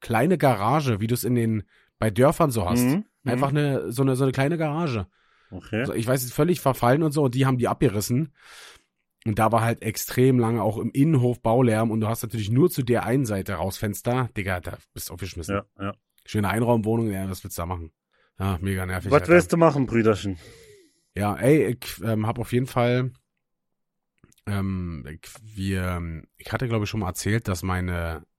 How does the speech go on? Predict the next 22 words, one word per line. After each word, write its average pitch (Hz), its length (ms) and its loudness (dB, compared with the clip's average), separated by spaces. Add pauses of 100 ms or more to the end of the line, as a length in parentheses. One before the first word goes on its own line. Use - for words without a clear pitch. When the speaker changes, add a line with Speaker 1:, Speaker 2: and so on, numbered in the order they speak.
(120)
Speaker 1:
Eltern 135 580 -2 (460)
und 95 100 -4
meine 95 220 0
Tanten 101 340 -4
und - 180 -8
Onkels 110 380 -4
ja 101 100 -4
alle 107 200 -4
zum 107 240 -6
selben 95 600 -4 (140)
Datum 95 340 -4
geheiratet 85 380 -4
haben. 85 180 -6
Nicht 92 120 -6
im 98 100 -4
selben 87 220 -6
Jahr, 110 320 -2
aber 101 220 -4
am 101 140 -4
selben 92 460 -6
Tag. 90 240 -4
Speaker 2:
Ja, 107 180 4